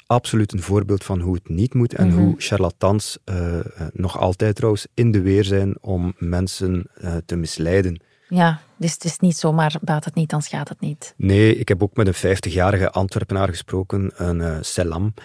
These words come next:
Speaker 1: die
Speaker 2: Mhm.
Speaker 1: zo vriendelijk was mij te woord te staan, eh, over zijn ervaringen. En,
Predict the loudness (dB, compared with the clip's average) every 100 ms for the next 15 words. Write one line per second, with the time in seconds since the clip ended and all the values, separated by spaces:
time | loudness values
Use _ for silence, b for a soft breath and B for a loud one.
0 | B B -2 2 2 2 0 -2 -2 -4
1 | -2 -4 -4 -4 -4 -6 -6 -2 -2 -2
2 | -6 -6 -4 -4 -4 -4 -6 -2 0 0
3 | 2 2 4 4 2 -2 -2 -4